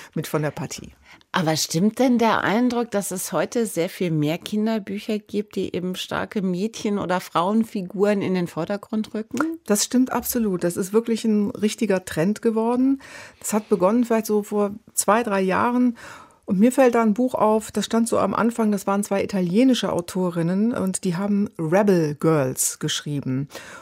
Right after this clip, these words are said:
Speaker 1: Und das ging absolut durch die Decke, wurde ein richtiger Bestseller weltweit, in Deutschland auch, gibt jetzt den zweiten Band, Gute-Nacht-Geschichten für Rebel Girls.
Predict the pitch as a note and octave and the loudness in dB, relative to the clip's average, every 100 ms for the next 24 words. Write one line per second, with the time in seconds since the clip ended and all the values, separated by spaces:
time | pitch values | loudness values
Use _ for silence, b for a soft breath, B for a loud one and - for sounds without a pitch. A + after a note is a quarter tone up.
0 | B - F#3 G3 A3 G#3 - B3+ C4 A#3+ | B -2 2 2 2 0 0 -2 -2 -2
1 | G#3+ G#3+ G#3 - F3+ G3+ B3 A3 G3+ F#3 | 0 0 -2 -2 0 0 0 0 0 2
2 | G#3+ A#3 A3 F#3+ D#3 E3 - F#3 G3+ F#3 | 0 0 -2 0 0 0 0 0 0 0
3 | E3 F3 F3 D3+ D3 B3 A3 D#3+ E3 - | 2 0 2 2 2 0 -2 0 0 0
4 | D#3+ D3 C#3+ F#3+ A#3 E3 D#3 D3+ C#3+ - | -6 -4 0 0 -2 -6 -6 -6 -6 -4
5 | D3+ G#3+ A3 G#3 G#3 - E3 D3+ D#3 - | -4 0 -2 0 -2 -4 -4 -2 -2 -4
6 | - G#3 - G#3 - G#3 - G3 F#3 F3+ | -6 -6 -4 -6 -2 -4 -2 -2 -2 0
7 | F#3 F#3 F#3 F#3 | -2 -2 -2 -2